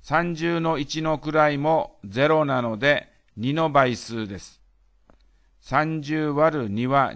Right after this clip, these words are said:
十五。だから、三十は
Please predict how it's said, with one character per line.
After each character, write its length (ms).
十 320
五。 320
だ 140
か 160
ら、 340
三 360
十 280
は 340